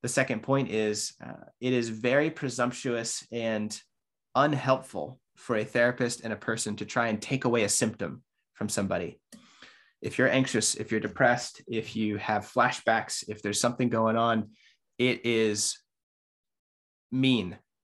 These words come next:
It's mean. I'll say mean. It is mean for someone to try and take that symptom away from you. And what I mean by that, 'cause that might be surprising,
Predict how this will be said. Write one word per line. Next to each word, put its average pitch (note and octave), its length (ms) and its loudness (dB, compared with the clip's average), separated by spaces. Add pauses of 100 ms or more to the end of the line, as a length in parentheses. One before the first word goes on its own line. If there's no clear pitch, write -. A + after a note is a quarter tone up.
It's C#3+ 180 0
mean. C#3+ 300 4
I'll B2 100 2
say C#3+ 200 2
mean. C3 300 2 (260)
It D#3 100 0
is C3+ 160 2
mean D3 360 2
for C#3 120 -6
someone C3 380 0
to - 40 -12
try A#2+ 200 -2
and A#2 100 -4
take B2 220 -6
that B2 160 -2
symptom A#2+ 320 -2
away G#2+ 180 0
from G#2 200 -8
you. F#2 140 -12 (440)
And B2 100 -2
what B2+ 100 2
I B2+ 60 4
mean D3+ 240 2
by B2 160 4
that, G#2 240 0
'cause A2 120 -10
that A2 180 -4
might A#2 240 -6
be B2 80 -4
surprising, A#2 580 -2